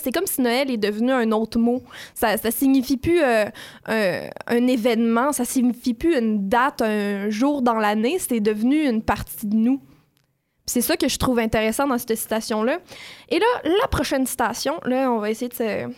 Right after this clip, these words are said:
Je pense que celle-là est un petit peu moins cheesy, mais quand même, là. L'enfance, ah non, finalement, elle est vraiment cheesy, celle-là aussi.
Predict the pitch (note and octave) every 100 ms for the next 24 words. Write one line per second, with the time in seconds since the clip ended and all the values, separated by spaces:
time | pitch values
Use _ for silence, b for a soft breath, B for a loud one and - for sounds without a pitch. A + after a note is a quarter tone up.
0 | - - D4 B3+ B3 A#3+ A#3+ - B3 A#3+
1 | - - - - C#4 C4+ B3+ B3+ B3+ -
2 | B3 A#3 A#3 E4 A3 G#3 G#3 G3+ G3+ A#3
3 | F4 F4 E4+ B B B B - C#4 D4+
4 | - C4+ G4+ F4 - - - A#3 A#3 G#3+
5 | A3 G3 G3 F#3+ G3+ G#3+ A3 G3+ G3+ -
6 | G#3 G3+ G#3 F#3+ G3 G3+ -